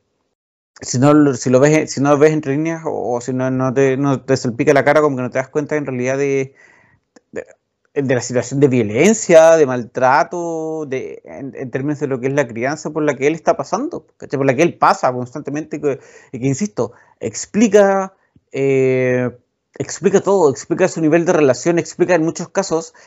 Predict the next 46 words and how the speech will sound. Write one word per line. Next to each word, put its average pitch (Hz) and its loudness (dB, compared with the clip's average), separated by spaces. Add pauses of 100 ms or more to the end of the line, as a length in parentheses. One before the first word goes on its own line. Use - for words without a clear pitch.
en 127 -4
la 123 -2
secuencia 156 0
en 156 -4
que 156 2
junto 156 -2
con, 139 0
con 135 0
el, 120 -2
el 123 -4
profesor 120 -4
que - -4
está - -2
a 113 0
cargo 139 4
de 131 2
cuidarlo, 131 0 (320)
empieza, 135 0
eh, 113 -10
empieza 135 0
a 127 2
darle 143 0
y 135 -6
sumarle 143 -4
y 135 -6
sumarle 143 -4
semanas 143 -4
de 143 -2
castigo, 143 -4 (1300)
vemos 170 2
muchas 165 0
de 185 -2
sus 185 -12
respuestas 180 -2
como 175 -2
desafío, 175 0
¿cachai? - -6
Como 139 2
que 135 2
al 107 0
principio 151 0
lo 156 4
queda 170 2
mirando 165 2
como 151 0
de, 135 2